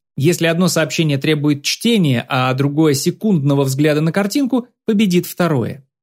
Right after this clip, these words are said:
При этом у человека достаточно времени, чтобы прочесть и понять подпись под картинкой. Используйте её как отдельный смысловой блок, не разменивайте только на указание автора или источника.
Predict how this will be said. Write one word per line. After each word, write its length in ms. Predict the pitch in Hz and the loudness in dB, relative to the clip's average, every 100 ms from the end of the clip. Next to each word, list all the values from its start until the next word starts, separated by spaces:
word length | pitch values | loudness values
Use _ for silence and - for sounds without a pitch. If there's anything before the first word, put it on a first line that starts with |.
| _ _ _ _ - | _ _ _ _ 0
При 140 | 165 | 2
этом 200 | 233 202 | 2 2
у 40 | 175 | 0
человека 420 | 165 165 185 180 | 0 0 2 0
достаточно 600 | 170 165 175 139 - 151 | 0 0 -2 -2 -2 0
времени, 320 | 180 233 156 | 2 2 2
чтобы 280 | 127 143 135 | 0 -2 0
прочесть 460 | 151 143 233 208 | 0 0 -2 -2
и 40 | 143 | -2
понять 440 | 143 143 202 - | 0 0 0 -2
подпись 340 | - 143 139 - | -4 -2 -2 -6
под 160 | 135 | -6
картинкой. 640 | - 180 - 151 113 - - _ _ _ _ _ - | -4 -4 -2 -4 -4 -12 -20 _ _ _ _ _ -2
Используйте 600 | 156 - 277 165 139 135 | -2 0 0 2 0 0
её 120 | 131 | 0
как 220 | 147 143 | 0 -2
отдельный 380 | 180 180 214 160 | 0 2 2 2
смысловой 480 | 135 147 151 160 180 | 0 -2 0 0 2
блок, 380 | 185 175 110 - - | 2 2 0 -6 -2
не 160 | 156 | 2
разменивайте 640 | 156 147 160 208 190 160 143 | 2 2 2 4 4 2 0
только 300 | 165 151 143 | 0 0 0
на 100 | 143 | 0
указание 500 | 139 147 160 147 139 | 0 0 0 0 0
автора 380 | 160 214 - 131 | -2 -4 -2 -2
или 300 | - 151 143 | 0 0 2
источника. 720 | 135 - 123 - 101 - - | 0 -2 -4 -4 -10 -14 -18